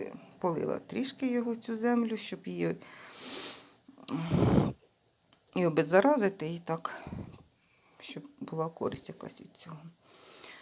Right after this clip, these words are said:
Ну ось, на сьогоднішній день так він виглядає. Будемо дивитися далі,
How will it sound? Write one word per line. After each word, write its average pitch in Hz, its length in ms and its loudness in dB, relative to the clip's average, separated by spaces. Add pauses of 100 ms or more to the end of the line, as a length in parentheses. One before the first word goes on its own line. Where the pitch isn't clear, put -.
(240)
Ну 302 240 4
ось, - 220 -2 (1000)
на 185 180 0
сьогоднішній 180 440 -2
день 170 240 -2
так 165 220 -4
він 160 100 -4
виглядає. 175 600 -2 (640)
Будемо 165 400 -4 (360)
дивитися 165 460 -4
далі, 214 360 2